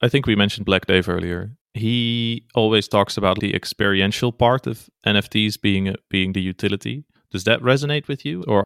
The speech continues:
when you say utility, do you more mean, you know, when we were interviewing Robin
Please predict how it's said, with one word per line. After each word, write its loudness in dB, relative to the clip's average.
when 0
you 4
say 2
utility, 0
do -4
you 0
more -2
mean, -2
you 0
know, -4
when 0
we 4
were 4
interviewing -2
Robin 0